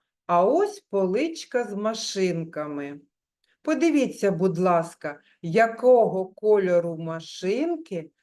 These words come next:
стоять на верхній поличці. Жовтого,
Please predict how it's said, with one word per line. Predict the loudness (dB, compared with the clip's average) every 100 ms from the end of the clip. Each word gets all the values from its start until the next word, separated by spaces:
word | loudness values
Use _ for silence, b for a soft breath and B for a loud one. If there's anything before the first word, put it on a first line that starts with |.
| _
стоять | -12 0 2 2 0 0
на | 0 0
верхній | 2 2 2 -4 -8 -8
поличці. | -6 -4 -2 -4 -8 -12 _ _ -20 -20 _ _ _ _ _ _ _ _ _ _ _ _ _ _ _ _ _ _ _ _ _ _ _
Жовтого, | -20 -20 -14 -8 0 4 2 0 -2 0 0 -4 -14